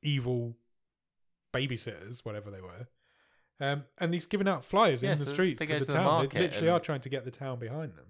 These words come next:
Speaker 2: Yeah.
Speaker 1: It's an interesting way of doing it. <laughs> I'm not quite sure it would work, but if somebody said, handed me that in the street, I'd be like, "Oh, that poor kid." And then I'd just never think about it again.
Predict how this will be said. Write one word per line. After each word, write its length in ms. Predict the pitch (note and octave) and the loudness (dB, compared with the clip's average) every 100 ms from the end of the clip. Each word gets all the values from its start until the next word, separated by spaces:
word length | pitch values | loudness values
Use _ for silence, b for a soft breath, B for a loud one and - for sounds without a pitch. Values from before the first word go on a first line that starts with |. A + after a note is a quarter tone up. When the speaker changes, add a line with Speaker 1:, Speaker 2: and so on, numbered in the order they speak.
| - | -16
Speaker 2:
Yeah. 140 | C3 B2 _ _ _ _ _ _ _ _ _ _ _ _ _ _ _ - | -16 -16 _ _ _ _ _ _ _ _ _ _ _ _ _ _ _ -10
Speaker 1:
It's 120 | E3 | -4
an 100 | F#3 | 0
interesting 480 | G3+ A3 C4 - G3 | 0 -2 -4 0 6
way 160 | G3 | 8
of 140 | G3 - - | 6 4 6
doing 240 | A3+ G#3 | 8 8
it. 200 | C#4 C4 - | 4 0 -6
<laughs> 140 | _ - | _ -6
I'm 160 | F3+ | -4
not 200 | G3+ F#3+ | -2 -2
quite 280 | - G3 F#3 | 4 8 8
sure 300 | E3+ F#3+ E3+ | 10 12 12
it 60 | E3+ | 12
would 160 | D#3 | 8
work, 480 | D3+ F#3 A#3+ - - _ | 6 6 6 2 -8 _
but 240 | C#3 B2+ b b b b b - | -2 -2 b b b b b -4
if 80 | |
somebody 260 | - D4 A3+ | 2 4 4
said, 200 | F#3 G#3+ | 2 0
handed 300 | E3 F#3+ E3+ | 0 -2 0
me 100 | D#3+ | 4
that 140 | D3 A#2 | 4 4
in 60 | |
the 60 | B2 | 0
street, 140 | - | 0
I'd 60 | A#2+ | 0
be 60 | C3 | 0
like, 200 | C3 E3+ | 0 -2
"Oh, 120 | C3+ | -4
that 160 | A#2+ | -4
poor 140 | - C#3 | -4 -4
kid." 260 | D3 A2+ - | -2 -4 -6
And 80 | A2+ | -4
then 100 | A#2 | -2
I'd 100 | A2+ | -4
just 180 | A2+ - | -6 -8
never 220 | B2 G#2 G2+ | -6 -4 -6
think 180 | G#2+ F#2+ | -8 -8
about 180 | F#2 | -10
it 80 | F#2 | -12
again. 220 | G2 G2 | -12 -12